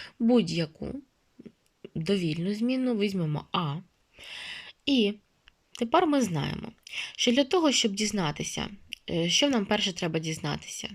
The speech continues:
згадаємо, як ми там міркували. Перше, що ми можемо дізнатися, це витрату за одну годину. І ми знаємо, що для того, щоб знайти оцю витрату, треба загальну витрату поділити на час. Тобто тридцять шість поділити на чотири.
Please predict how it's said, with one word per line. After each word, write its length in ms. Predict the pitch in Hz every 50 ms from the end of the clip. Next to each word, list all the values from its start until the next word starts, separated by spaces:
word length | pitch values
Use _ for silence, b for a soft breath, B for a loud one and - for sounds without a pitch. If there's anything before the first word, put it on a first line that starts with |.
| - -
згадаємо, 460 | - 160 175 180 175 165 156 156 156
як 140 | 156 160 160
ми 60 | 175
там 200 | - 160 156 156
міркували. 500 | 151 151 - - - - 185 - - - - B B B B B B B
Перше, 280 | B 285 339 - 285 254
що 160 | - - 254
ми 100 | 262 262
можемо 340 | 254 269 262 262 262 262 254
дізнатися, 600 | 247 262 254 262 302 359 359 - 247 - 220 202
це 280 | - - - - 208
витрату 460 | 190 220 262 254 - 220 220 - 175
за 140 | 160 165 180
одну 240 | 185 175 170 175 170
годину. 560 | 165 165 160 156 - - - - - - 196 - - B B B B B B B B B B B B - 247
І 180 | 247 226 202
ми 140 | 208 233 254
знаємо, 420 | 233 226 202 180 170 156 151 151 156
що 120 | - 190
для 120 | 175 202
того, 220 | 202 - 220 214 196
щоб 200 | - - 185 175
знайти 300 | 175 190 175 175 - 165
оцю 260 | 165 165 165 - 208
витрату, 400 | 226 294 311 - 262 226 - 175
треба 300 | 175 - 165 151 156 156
загальну 640 | 147 - 143 139 - 156 143 147 156 185 208 226 233
витрату 440 | 262 269 262 - 269 254 254 254 247
поділити 500 | - - 151 - 151 156 170 170 185 175
на 200 | 170 165 165 - - _
час. 420 | - - - - - - - - - _ _ B B B B B B B
Тобто 240 | B 226 226 - 233
тридцять 340 | 226 - 247 233 233 247 254
шість 280 | - 311 320 - -
поділити 340 | - 185 170 180 185 - 196
на 120 | 180 175
чотири. 440 | 170 - 175 175 - - - - -